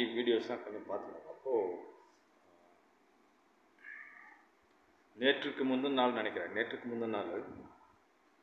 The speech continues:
அது தீபாவளிக்கு முந்தின நாள், அது வந்து இந்த ஒரு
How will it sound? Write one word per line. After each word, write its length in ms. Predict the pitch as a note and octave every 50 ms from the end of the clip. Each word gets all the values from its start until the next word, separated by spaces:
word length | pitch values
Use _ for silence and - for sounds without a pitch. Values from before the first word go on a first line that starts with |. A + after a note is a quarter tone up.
| _ _ -
அது 140 | A2+ A2+ A2 A2+ A2+
தீபாவளிக்கு 480 | C3+ D#3+ D#3+ F3+ D3+ C#3+ C#3 C3+ D#3
முந்தின 320 | C#3+ B2 B2 A#2+ C3 C3 B2
நாள், 180 | A2+ G2+ F#2 E2 D#2+ - - - - - - -
அது 140 | G#2 G#2
வந்து 380 | G2 G2 A2+ B2+ F3 F3+ E3 C#3
இந்த 160 | A#2 A2 G#2+
ஒரு 220 | G2 G#2 G2+ G2